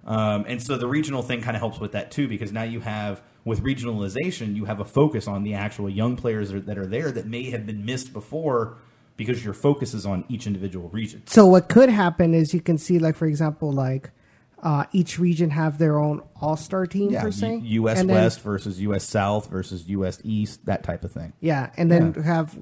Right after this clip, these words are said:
Speaker 2: one major tournament, like, each year where each of these teams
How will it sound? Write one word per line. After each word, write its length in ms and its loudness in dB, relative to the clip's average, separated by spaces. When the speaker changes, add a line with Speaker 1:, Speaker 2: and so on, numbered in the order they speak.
Speaker 2:
one 280 2
major 240 0
tournament, 420 0
like, 220 -4
each 200 -8
year 160 0
where 200 -6
each 240 -4
of 80 -4
these 420 -6
teams 320 -2